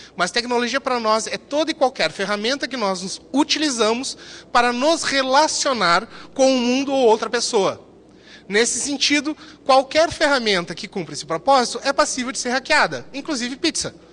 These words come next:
certo? Então, a gente não se, não, eh, fica restrito apenas àquelas maquininhas legais que a gente coloca na luz e tem dois botões, certo? Ou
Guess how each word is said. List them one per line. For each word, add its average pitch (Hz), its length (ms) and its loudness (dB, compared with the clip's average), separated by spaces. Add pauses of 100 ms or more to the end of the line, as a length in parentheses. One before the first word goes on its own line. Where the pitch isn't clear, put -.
(340)
certo? 175 460 -6 (360)
Então, 220 280 0
a 202 160 -2
gente 240 200 -2
não 302 140 -2
se, 330 340 -8
não, 285 360 -2 (300)
eh, 240 260 0
fica 330 320 -2
restrito 302 580 0
apenas 247 540 0
àquelas 240 420 -2
maquininhas 233 440 -4
legais 196 400 0
que - 80 -8
a 214 40 -4
gente 214 80 -10
coloca 196 260 -2
na 185 60 -4
luz 196 180 -4
e - 40 -12
tem 208 120 -6
dois 196 160 -4
botões, 202 580 -2 (300)
certo? 143 520 -8
Ou 220 340 -4